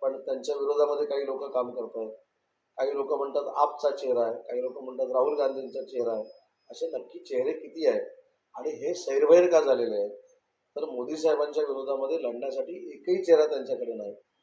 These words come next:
म्हणून आजपर्यंत त्यांच्या ज्या बैठका झाल्या त्याच्यामध्ये काही उमेदवारीबद्दल ते चर्चा करू शकले नाही. आपण जशी चर्चा ऐकलेली आहे, तशी मी चर्चा ऐकलेली आहे. पण मिलिंद देवरांना मी जेवढं ओळखतो,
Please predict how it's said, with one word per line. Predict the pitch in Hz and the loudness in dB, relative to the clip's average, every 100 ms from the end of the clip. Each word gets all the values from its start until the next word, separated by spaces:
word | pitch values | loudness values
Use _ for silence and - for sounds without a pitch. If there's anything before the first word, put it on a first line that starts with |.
| - - 110 | -20 -18 -4
म्हणून | 147 165 | -2 0
आजपर्यंत | 147 - 156 143 | -2 -2 -6 -4
त्यांच्या | 143 123 139 | -6 -6 -4
ज्या | 131 | -2
बैठका | 123 120 120 120 | -2 -2 0 -2
झाल्या | 110 101 87 - _ _ - | -2 -6 -10 -18 _ _ -8
त्याच्यामध्ये | 127 139 135 247 | -6 -4 -4 -4
काही | - 117 120 156 143 - - _ _ _ _ _ _ _ _ - | -6 -8 -6 -6 -6 -10 -16 _ _ _ _ _ _ _ _ -14
उमेदवारीबद्दल | 131 147 147 139 131 127 135 | -6 0 2 2 0 -4 -6
ते | 131 156 | -10 -6
चर्चा | 131 - 127 | -6 -6 -8
करू | 120 | -8
शकले | 117 - 117 | -14 -14 -14
नाही. | 127 107 _ _ _ _ _ _ _ _ _ _ - _ _ | -14 -16 _ _ _ _ _ _ _ _ _ _ -20 _ _
आपण | 147 151 | -14 -8
जशी | 156 156 156 | -6 -6 -8
चर्चा | - 139 - | -2 -2 0
ऐकलेली | 135 120 135 135 | 0 0 -4 -8
आहे, | 135 | -8
तशी | - - | -10 -4
मी | 127 127 120 131 135 | 0 2 0 -4 -6
चर्चा | 117 117 | -6 -6
ऐकलेली | 110 - 110 101 95 | -8 -8 -12 -12 -14
आहे. | - - _ _ _ _ _ _ _ _ _ _ _ - | -14 -18 _ _ _ _ _ _ _ _ _ _ _ -14
पण | 131 | -12
मिलिंद | 127 127 156 151 | -10 -10 -8 -6
देवरांना | 147 147 147 143 | -2 -2 -2 -6
मी | 143 | -8
जेवढं | 139 139 131 | -6 -4 0
ओळखतो, | 127 - - 101 | 0 0 -6 -10